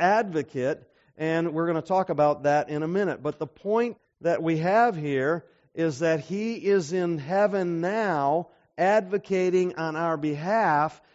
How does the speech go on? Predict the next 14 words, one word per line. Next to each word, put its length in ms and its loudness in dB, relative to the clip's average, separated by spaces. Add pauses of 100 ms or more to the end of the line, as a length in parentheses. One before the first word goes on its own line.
(160)
but 300 0
at 260 2
the 120 -2
conclusion 1300 -2
of 260 0
the 100 -2
judgment, 960 -2 (360)
there's 280 -2
no 180 2
more 280 2
advocating. 680 -2 (640)
He 140 -6
takes 480 -2
off 280 2